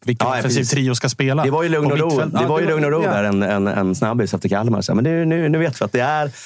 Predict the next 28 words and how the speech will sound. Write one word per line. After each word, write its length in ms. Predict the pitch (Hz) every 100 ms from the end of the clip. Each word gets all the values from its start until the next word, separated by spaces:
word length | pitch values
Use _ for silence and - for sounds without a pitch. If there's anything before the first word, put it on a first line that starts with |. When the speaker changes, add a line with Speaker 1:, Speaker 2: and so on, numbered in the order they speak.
| - -
Speaker 2:
det 80 |
är 260 | 147 151 156
de 120 | 156 123
här 200 | 107 107
som 140 | 104
ska, 500 | - 101 98 95 95
som 160 | - 95
ska 180 | 95
lira. 380 | 92 92 95 95
Men, 320 | 92 95 92
eh, 60 | 90
Speaker 1:
Men 160 | 90 98
Speaker 2:
nej, 200 | 101 113
Speaker 1:
för, 80 |
Speaker 2:
efter 120 | - 110
det 80 | 120
så 40 |
känns 100 | 185
det 40 | 185
Speaker 1:
förtroende 260 | 190 180 170
Speaker 2:
bra. 60 |
Speaker 1:
till, 240 | 180 170 160
eh, 220 | 160 156
Kim 160 | 143 151
och 60 |
Tollo 180 | 156 170
då? 200 | 131 107 98 _ 135
Intakt? 440 | 127 139 -